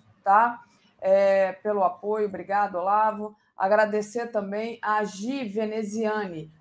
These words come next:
Alexandre Moraes é gênio, a análise do Marcelo é sempre fenomenal. Então, obrigada aqui a Gi, e deixa eu ver se eu tenho mais aqui superchat pra agradecer.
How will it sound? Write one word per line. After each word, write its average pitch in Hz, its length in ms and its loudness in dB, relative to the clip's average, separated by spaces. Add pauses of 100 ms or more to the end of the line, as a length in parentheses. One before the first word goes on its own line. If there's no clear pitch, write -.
Alexandre 262 360 -2
Moraes 247 380 4
é 262 100 6
gênio, 196 440 -2
a 185 60 -2
análise 202 380 -2
do 202 60 -6
Marcelo 208 560 -2
é 226 140 2
sempre 208 580 -10 (400)
fenomenal. 247 760 4
Então, 196 200 -4
obrigada 190 480 2
aqui 208 380 -6
a 165 300 0
Gi, 175 520 -6
e 202 80 -10
deixa 208 260 0
eu 196 40 -8
ver 196 80 -6
se 190 100 -10
eu 185 60 -10
tenho 190 260 -8
mais 202 320 2
aqui 185 440 -10 (260)
superchat 196 680 -6
pra 190 180 4
agradecer. 190 1000 0